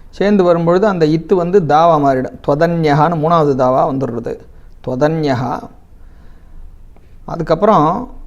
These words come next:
கடைசியில வரக்கூடிய வார்த்தை இருக்கும் இல்லையோ, தெய்வத கணஹா,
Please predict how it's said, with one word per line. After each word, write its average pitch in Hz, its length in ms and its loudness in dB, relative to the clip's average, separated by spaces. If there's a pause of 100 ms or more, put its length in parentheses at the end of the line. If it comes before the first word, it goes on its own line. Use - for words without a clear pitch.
(180)
கடைசியில 214 500 2
வரக்கூடிய 156 460 2
வார்த்தை 156 320 2
இருக்கும் 143 220 -2
இல்லையோ, 113 200 -4
தெய்வத 165 400 0
கணஹா, 127 340 -4